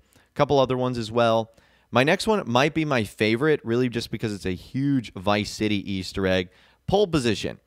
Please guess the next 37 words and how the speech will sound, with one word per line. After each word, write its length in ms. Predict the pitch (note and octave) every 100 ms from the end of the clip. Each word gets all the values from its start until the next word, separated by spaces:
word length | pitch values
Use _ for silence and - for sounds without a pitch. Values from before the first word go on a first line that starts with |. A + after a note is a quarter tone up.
| _
So 140 | - D3
the 100 | C3
pole 240 | G#3 A3
position 480 | E3+ F3 E3 F3 D3
was 200 | C#3+ C3+
a 200 | C3 A2+
gentleman's 760 | G2 G#2+ C#3+ D3 B2+ A2+ G#2+
lounge 600 | G2 G2 F#2+ G2 A#2 A#2+
in 200 | E2 G2+
Vice 300 | F#2 F#2 F#2
City, 480 | - G2+ F#2 G2 C3 - _ _ _
and 360 | G2+ G#2 G#2 G#2+
it 120 | A#2 B2+
also 260 | D3+ D#3
provides 460 | B2+ A#2 A2+ A2 G2
this 180 | G2 F#2+
red 240 | G2 G#2+
and 100 | G2+
white 280 | G2+ G2+ -
checkerboard 600 | - A#2 A#2 G#2+ G#2+ G2
pattern 520 | A2+ G#2+ G#2+ G#2+ A2+ - _ _
with 160 | G2+
the 140 | G#2 F#2+
pole 260 | - A#2+
position 460 | G#2+ G#2 G#2 - G2+
girl 260 | G2 G#2 G#2
on 260 | G2 G2
there. 260 | G2 G2+ -
And 280 | C3+ C3+ C3+
of 280 | C#3+ D3 -
course, 680 | - G3 A#2+ F#2 B2 - - _ _ _ -
the 280 | A2+ G#2+ -
number 540 | - A#2 C3+ C3 A#2 G#2+
that 200 | G2+ -
Rockstar 480 | G2 F#2 - F#2 F#2
chose 460 | - A2 A#2 A2+
is 340 | - G2+ G2